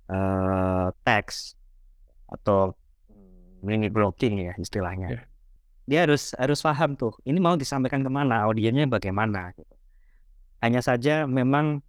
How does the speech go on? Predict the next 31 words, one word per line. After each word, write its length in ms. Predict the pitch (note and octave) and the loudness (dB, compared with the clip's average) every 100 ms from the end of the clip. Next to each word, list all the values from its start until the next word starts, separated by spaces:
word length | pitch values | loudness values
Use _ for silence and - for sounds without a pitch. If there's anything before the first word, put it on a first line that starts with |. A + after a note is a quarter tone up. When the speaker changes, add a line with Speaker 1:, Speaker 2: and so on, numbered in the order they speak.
| _ - - | _ -20 -6
Speaker 1:
di 100 | A#2+ | 0
medsos 400 | A2+ C#3+ D3+ C3+ | 0 2 0 0
ini 160 | D3 D#3 | -2 -4
kan 80 | D3+ | -4
cukup, 320 | D3 D3 C#3 - - _ _ _ _ _ _ - | 0 -2 -2 -10 -20 _ _ _ _ _ _ -10
cukup 480 | A#2+ - B2 - - - - - | -4 0 0 0 -20 -20 -20 -6
liar 240 | C3 C3 B2 | 0 2 2
banget 400 | B2 A2+ G#2 F#2+ | 2 0 0 -2
ya. 40 | - - _ | -4 -18 _
Speaker 2:
Betul. 320 | - B2 C3 - - - - | -8 -2 -2 -2 -14 -20 -10
Speaker 1:
Nah, 160 | G#2 | -6
makanya 400 | G#2 B2 C#3+ C3 | -2 -2 0 0
harus, 240 | C3 C3 - | 0 -2 -2
harus 200 | B2+ A#2 | -2 0
tahu 240 | B2+ C3+ A#2 | 2 2 2
nih, 160 | G#2 - | -2 -6
gaya 240 | - B2+ | 0 2
penyampaian 400 | C3+ C#3+ C3 C3 | 4 2 4 2
pesannya 400 | C3 - B2 C#3+ | 0 -2 0 0
bagaimana. 560 | B2 G#2+ G#2 G2+ F#2 F2 - _ _ _ _ - | 0 -2 -4 -6 -8 -14 -20 _ _ _ _ -2
Terus 160 | C3+ | -2
kemudian, 640 | - C#3+ C#3 A#2+ C3 D#3+ D3+ - _ - _ _ - _ - | 0 0 2 4 4 2 -2 -12 _ -20 _ _ -20 _ -4
eh, 720 | A#2+ A2+ A2+ A#2 A2+ A2+ A2+ A2+ | 0 0 0 -2 -2 -4 -4 -2
koneksi 420 | C3+ C3+ C3 E3 | 2 2 0 0
dengan 160 | C#3+ B2+ | 0 2
masyarakat, 480 | B2+ - C3+ B2 A#2 | 2 0 -2 -2 -4
apakah 480 | A#2+ C#3 - D#3 - _ _ - | -4 -6 -4 -6 -6 _ _ -4
kira-kira 800 | D#3 D#3 D#3 B3 G#3 G2 A2+ F#3 A#3 | 0 0 0 -2 0 0 -2 -6 -6
informasi 720 | C3 B2 C3+ B2+ B2 A#2 C3 B2 | -4 0 0 2 2 0 0 0
yang 80 | |
akan, 400 | A2 - A#2+ A#2 | -2 -2 -4 -4